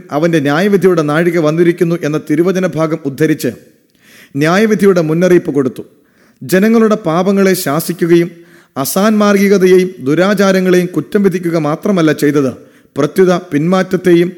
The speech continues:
ലൗകികതയെയും നിശിതമായി താക്കീത് ചെയ്യുകയും വരാൻ പോകുന്ന കോപത്തിൽ നിന്നും വേഗം ഓടിപ്പോകാൻ ആഹ്വാനം ചെയ്യുകയും ചെയ്തു. ജനം ഭയത്തോടെ ശ്രദ്ധിച്ചു.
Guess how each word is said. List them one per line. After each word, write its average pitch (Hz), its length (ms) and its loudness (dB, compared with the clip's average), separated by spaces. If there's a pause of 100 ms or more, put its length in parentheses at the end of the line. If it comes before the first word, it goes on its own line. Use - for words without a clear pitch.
(500)
ലൗകികതയെയും 190 960 2
നിശിതമായി 190 640 0
താക്കീത് 185 460 -2
ചെയ്യുകയും 156 460 4 (480)
വരാൻ 156 380 2
പോകുന്ന 180 380 0
കോപത്തിൽ 170 500 0
നിന്നും 175 240 0 (120)
വേഗം 190 460 2
ഓടിപ്പോകാൻ 160 640 2 (160)
ആഹ്വാനം 165 500 -2
ചെയ്യുകയും 151 380 0
ചെയ്തു. 131 240 -2 (1900)
ജനം 202 380 2
ഭയത്തോടെ 196 580 0
ശ്രദ്ധിച്ചു. 160 480 -2